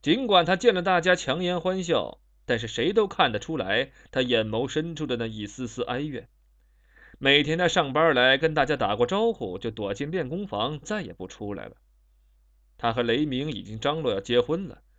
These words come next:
雷鸣却突然不见了，这算怎么回事呢？张三试图接近他，说一些宽慰的话。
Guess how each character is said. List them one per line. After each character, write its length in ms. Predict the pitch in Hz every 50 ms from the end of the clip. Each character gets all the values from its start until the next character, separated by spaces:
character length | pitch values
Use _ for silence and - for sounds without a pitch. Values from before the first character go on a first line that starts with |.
| -
雷 260 | - 123 156 226 277
鸣 160 | 277 262 277 269
却 120 | - 247
突 180 | - - 285 269
然 140 | 254 247
不 160 | 233 - 226 214
见 260 | - 311 349 359 277 160
了， 220 | 104 71 - - _ _ -
这 140 | - 330 -
算 160 | - 170 127
怎 100 | - -
么 60 | 87
回 160 | - - -
事 100 | - - 90 - -
呢？ 60 | - _ _ _ _ _ _ _ _ _ _ _ _ _ _ _ _ _ _ _ _ _ -
张 240 | 165 185 214 214 185
三 220 | - 214 226 214
试 180 | - - 180 147
图 140 | 135 139
接 200 | 127 - 143 156
近 200 | 151 147 107 92
他， 220 | 87 - 53 - -
说 220 | - - 147 143
一 60 | 139
些 160 | 139 - 127 127
宽 260 | - - 165 196 220
慰 140 | 208 135 -
的 80 | -
话。 240 | - - - - -